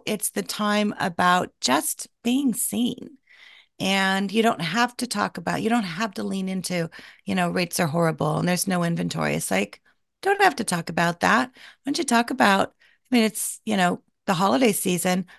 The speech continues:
Why don't you talk about some of the great things to do in your community around the holidays? You know, wh-, where are the lights to see? Where's a good tree to get?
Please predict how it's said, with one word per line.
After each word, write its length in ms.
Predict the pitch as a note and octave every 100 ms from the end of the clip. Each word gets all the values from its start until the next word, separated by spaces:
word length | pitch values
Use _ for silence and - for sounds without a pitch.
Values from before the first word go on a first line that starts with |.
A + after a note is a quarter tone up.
| _
Why 80 | A3+
don't 40 |
you 60 | C#4+
talk 240 | A3 G#3+
about 280 | A3 G3+ -
some 140 | G3
of 60 | F#3
the 60 | F3+
great 260 | F3 F3+
things 300 | A#3 G#3 G#3
to 120 | - F#3
do 560 | F3+ F#3 F#3+ F#3+ F#3+ -
in 300 | F3+ F#3 F3+
your 200 | F3+ F3
community 520 | - F3 A#3 G#3+ E3+
around 220 | E3 E3+
the 60 | D3
holidays? 640 | A3 D4 - - - - - - - - _ _
You 120 | F3+ E3+
know, 340 | E3+ G3+ A3
wh-, 320 | F3 F3+ -
where 180 | F3 F3+
are 80 | G#3
the 80 | A#3
lights 400 | B3+ C4 B3+ -
to 140 | G3
see? 460 | - E3+ D#3+ D3+ D#3+
Where's 380 | D#3 F3 G3+ A3+
a 40 |
good 280 | G3 A#3 G3
tree 280 | - C4 B3
to 120 | G3+
get? 520 | D#3+ D3 D3 D3 -